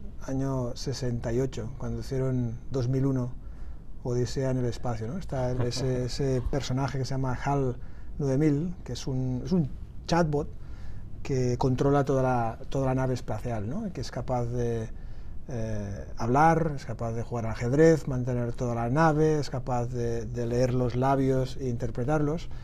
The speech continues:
Speaker 1: Y, bueno, el tío es súper malo, no voy a hacer un spoiler, pero al final se carga toda la tripulación. Pero la cosa es que a-,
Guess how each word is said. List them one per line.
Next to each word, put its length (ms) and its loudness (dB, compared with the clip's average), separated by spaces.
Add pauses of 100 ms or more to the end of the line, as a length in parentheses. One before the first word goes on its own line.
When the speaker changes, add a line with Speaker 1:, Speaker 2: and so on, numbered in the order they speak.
(680)
Speaker 1:
Y, 840 6 (420)
bueno, 180 2
el 140 -2
tío 120 -2
es 60 -2
súper 240 -2
malo, 320 0
no 140 -2
voy 120 -2
a 20 -2
hacer 160 -2
un 100 -2
spoiler, 440 0
pero 120 -4
al 60 -6
final 200 -4
se 120 -2
carga 280 -2
toda 140 -2
la 80 -2
tripulación. 500 -4 (380)
Pero 140 4
la 60 6
cosa 180 4
es 80 -2
que 200 6
a-, 140 -2